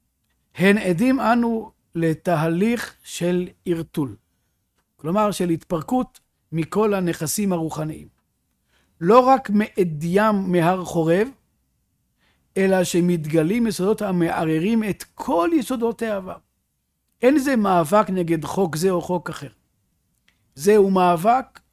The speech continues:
על הינתקות מוחלטת מכל העבר ההיסטורי שלנו.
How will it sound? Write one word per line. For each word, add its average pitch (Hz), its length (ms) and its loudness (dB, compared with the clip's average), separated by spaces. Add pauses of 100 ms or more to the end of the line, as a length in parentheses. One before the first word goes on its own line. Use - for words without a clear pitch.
(260)
על 196 160 -4
הינתקות 202 1120 -2 (560)
מוחלטת 220 1160 -2 (600)
מכל 226 680 0
העבר 170 680 -2
ההיסטורי 143 580 -8
שלנו. - 220 -20